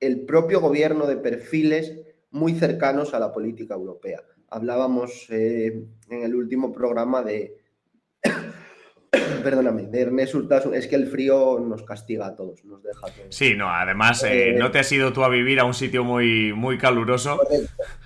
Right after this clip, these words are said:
Speaker 2: Os maltrata,
Speaker 1: Decía
Speaker 2: ¿eh? El,
Speaker 1: que
Speaker 2: el tiempo, diría, diríamos que de la corresponsalía en Bruselas, digamos que el tiempo no es lo mejor.
Speaker 1: No, eh, no, no es lo que más atrae. Eh, decía que hablábamos de Urtasun y de Sira Rego en el último programa,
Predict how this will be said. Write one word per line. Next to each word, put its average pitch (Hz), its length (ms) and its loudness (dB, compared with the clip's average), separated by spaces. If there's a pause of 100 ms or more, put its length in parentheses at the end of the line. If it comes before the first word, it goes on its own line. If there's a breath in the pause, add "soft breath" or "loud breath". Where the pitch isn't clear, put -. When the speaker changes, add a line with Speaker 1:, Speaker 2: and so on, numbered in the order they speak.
(120)
Speaker 2:
Os 120 140 0
maltrata, 147 500 6
Speaker 1:
Decía 139 360 6
Speaker 2:
¿eh? 135 40 2
El, 139 60 0
Speaker 1:
que 143 80 6
Speaker 2:
el 143 140 4
tiempo, 202 380 4
diría, 151 340 4
diríamos 160 520 2
que 165 140 2
de 147 120 2
la 139 180 4
corresponsalía 143 920 2
en 151 100 0
Bruselas, 147 460 2
digamos 135 320 0
que 156 80 -2
el 120 140 0
tiempo 156 380 2
no 131 200 0
es 135 200 0
lo 123 140 4
mejor. 107 440 -2 (300 soft breath)
Speaker 1:
No, 160 260 8
eh, 156 200 4
no, 131 340 4
no 143 160 6
es 156 100 4
lo 156 120 6
que 147 80 4
más 127 180 -2
atrae. 110 400 -4
Eh, 135 440 4
decía 147 520 4
que 127 300 -4 (380 soft breath)
hablábamos 160 520 4
de 156 160 6
Urtasun 160 500 2
y 156 60 2
de 135 120 0
Sira 139 260 2
Rego 139 380 0
en 135 80 -4
el 123 120 -2
último 127 400 -4
programa, 127 640 -4